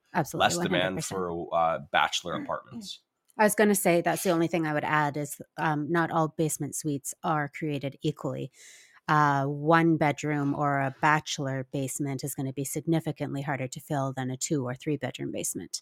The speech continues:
Speaker 2: Yeah.
Speaker 1: So always try to have a minimum of two bedrooms if you're gonna have, if you're gonna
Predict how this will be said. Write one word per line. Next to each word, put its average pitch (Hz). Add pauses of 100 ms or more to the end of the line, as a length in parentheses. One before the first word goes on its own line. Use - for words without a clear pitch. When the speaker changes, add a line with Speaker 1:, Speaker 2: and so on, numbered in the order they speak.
(120)
Speaker 2:
Yeah. -
Speaker 1:
So 165
always 175
try 156
to 147
have 139
a 135
minimum 131
of -
two 147
bedrooms 127
if 143
you're 131
gonna 127
have, 131
if -
you're 151
gonna 135